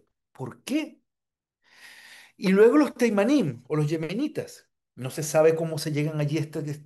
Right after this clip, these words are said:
pero se cree que Salomón, también de tiempos de Salomón, los lleva a los, a la, a las zonas del Yemen para que cubran el paso a África, porque hay una conexión con África, con la gente de Etiopía.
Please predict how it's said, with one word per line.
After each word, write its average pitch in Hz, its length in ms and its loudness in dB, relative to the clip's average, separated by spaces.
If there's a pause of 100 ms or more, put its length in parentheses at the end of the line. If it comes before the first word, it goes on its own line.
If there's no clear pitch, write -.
(120)
pero 165 180 -2
se 208 160 -8
cree 226 460 2 (440)
que 143 140 -2
Salomón, 143 600 0
también 160 420 -2
de 208 100 -4
tiempos 160 380 -6
de 160 60 -6
Salomón, 185 580 -2 (400)
los 147 340 0
lleva 180 500 4
a 147 40 -6
los, 139 320 -8
a 139 80 -8
la, 117 320 -10 (220)
a - 100 -4
las 123 180 -4
zonas 202 320 -2
del 214 160 -2
Yemen 208 340 -2
para 160 260 -2
que 147 180 -12
cubran 220 760 -2 (560)
el 151 260 0
paso 208 440 -2
a 143 80 -6
África, - 480 -16 (600)
porque 151 260 0
hay 202 120 2
una 202 160 -2
conexión 202 560 -4
con 180 180 -4
África, 156 420 -4
con 151 160 -6
la 131 60 -8
gente 170 300 -6
de 143 80 -2
Etiopía. 127 460 -12